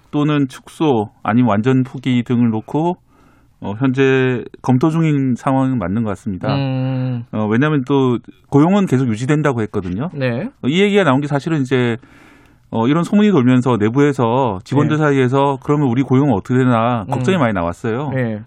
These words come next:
Speaker 1: 그러면서 이제, 어, 분위기가 좀 안 좋아지니까
Speaker 2: 네.
Speaker 1: 좀 고용 안정은 확실하게 지켜주겠다.
Speaker 2: 아.
Speaker 1: 이런 약속을 하는 차원에서 나온 얘기이기 때문에,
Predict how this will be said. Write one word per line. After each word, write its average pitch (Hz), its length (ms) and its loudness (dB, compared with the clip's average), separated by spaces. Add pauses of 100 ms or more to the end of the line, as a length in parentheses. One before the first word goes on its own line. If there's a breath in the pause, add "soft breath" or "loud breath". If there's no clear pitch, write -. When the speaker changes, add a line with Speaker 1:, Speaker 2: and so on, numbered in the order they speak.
Speaker 1:
그러면서 151 380 -2
이제, 120 200 0 (760 soft breath)
어, 113 80 -6
분위기가 147 320 2
좀 139 100 -2
안 98 140 2
좋아지니까 127 880 0
Speaker 2:
네. 117 220 -6 (180)
Speaker 1:
좀 113 140 -6
고용 151 380 0
안정은 139 840 2
확실하게 143 400 -2
지켜주겠다. 110 960 -2
Speaker 2:
아. 143 800 -4
Speaker 1:
이런 151 220 0
약속을 180 360 0
하는 147 140 0
차원에서 139 260 0
나온 110 320 0
얘기이기 117 320 0
때문에, 113 460 -2